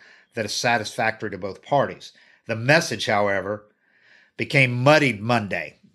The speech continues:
Ken and Evan writing this, became muddied Monday when the game's highest-ranking executive, Manfred, took a harsher stand. Manfred made a sharp reversal on E S P N,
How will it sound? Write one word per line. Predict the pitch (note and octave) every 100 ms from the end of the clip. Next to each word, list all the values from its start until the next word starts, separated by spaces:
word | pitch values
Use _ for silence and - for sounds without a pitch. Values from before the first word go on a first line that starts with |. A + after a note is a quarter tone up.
| _
Ken | - B2+
and | A#2 A2
Evan | A2 G#2
writing | G2+ F#2 G2+
this, | F#2+ -
became | - A2+ C3+ A#2
muddied | A#2+ C3 D3+ D#3 B2+ G2
Monday | A2+ B2+ A#2+ A2
when | G#2 A2+
the | G#2+
game's | G#2 B2+ A#2+ -
highest-ranking | - C3 B2+ - A2+ A2
executive, | G2+ G#2 A2+ G2 G#2 -
Manfred, | G#2 A#2 A#2 F#2+ F2 -
took | C3+
a | A2
harsher | A2+ A#2+ A#2+ G#2+
stand. | - - C#3+ C3 F2+ - _ _ _ _ - - _ _ -
Manfred | A#2+ C#3+ D#3+ D3+ C3 A2+ A2
made | C3 A#2+
a | A#2
sharp | - D#3+ D3+ - B2+
reversal | G#2 C3 D#3+ - A#2+ G#2
on | A#2+ A2
E | G#2+ C3+
S | C#3
P | - D#3 D3
N, | A#2+ G2 F#2+